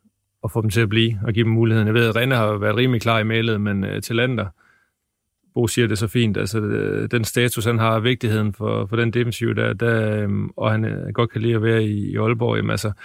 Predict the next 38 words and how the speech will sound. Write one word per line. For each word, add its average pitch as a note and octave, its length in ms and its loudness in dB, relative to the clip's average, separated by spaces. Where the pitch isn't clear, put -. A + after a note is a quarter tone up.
så - 120 -2
er - 20 2
den B2 100 2
ikke C3 160 0
helt C3 300 4
skudt - 280 -4
til, A2+ 460 -2
til, A2 400 0
til A#2 140 -2
hjørnespark A2+ 500 0
endnu, A2 200 2
tror B2+ 280 0
jeg. G2 100 -4
Altså, G#2 180 -4
øhm, G2+ 340 -2
men, G#2 420 0
men A2+ 140 -2
altså, G#2+ 280 -2
øh, - 500 -8
de C3+ 100 4
har C3 160 4
så C3 240 0
vigtig A#2+ 480 0
en G#2 300 -4
rolle A2+ 320 0
og - 60 -6
figur A#2 380 -2
i, G#2+ 300 -4
i A2 40 -6
klubben, A#2 380 -4
at G#2+ 140 -6
jeg G#2+ 100 -4
tror, A#2+ 360 0
at G#2+ 80 0
de A2+ 80 -2
bliver A2+ 180 0
nødt B2+ 260 2
til A#2+ 120 -2